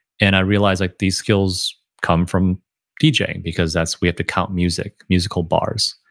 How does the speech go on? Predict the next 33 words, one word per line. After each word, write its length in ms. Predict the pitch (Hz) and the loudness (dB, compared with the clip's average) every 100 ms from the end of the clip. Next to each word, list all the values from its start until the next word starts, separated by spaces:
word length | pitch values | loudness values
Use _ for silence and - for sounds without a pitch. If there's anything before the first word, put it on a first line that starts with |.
| _ - _ _ _ _ _ | _ -20 _ _ _ _ _
Just 200 | 127 120 | -2 2
little 200 | 135 143 | 2 2
things 300 | - 123 117 | 0 0 2
like 220 | 107 - | 0 0
this 420 | 98 104 - - - | 0 0 0 -4 -6
where 480 | 98 92 87 82 80 _ _ _ _ _ - | -2 2 2 0 -2 _ _ _ _ _ -6
I 60 | |
would 120 | 104 | -4
have 80 | 104 | -2
never 240 | 98 98 95 | -4 -2 -4
thought 460 | - 90 95 - _ _ | -2 0 0 -4 _ _
in 60 | 101 | 0
a 40 | |
million 360 | 87 90 92 90 | 2 2 2 2
years 300 | 87 95 92 | 2 0 0
when 100 | 87 | -2
I 80 | 82 | -2
was 200 | 80 80 | -2 -2
learning 280 | 87 85 87 | -2 0 0
how 80 | 82 | -2
to 80 | |
D 180 | 78 85 | -2 -2
J 240 | 82 98 95 | 0 0 0
that 240 | 87 82 - | -2 -4 -4
I'd 120 | 82 | -2
be 80 | 82 | 0
able 120 | 82 | 0
to 60 | 82 | -2
use 320 | 76 87 82 | -2 -2 -2
these 180 | 90 82 | -2 -4
skills, 560 | - 82 85 104 - - _ _ _ _ | -2 -2 0 0 -2 -4 _ _ _ _
right, 140 | 82 | -2
elsewhere 600 | 85 82 - - 127 143 | 0 0 0 2 0 0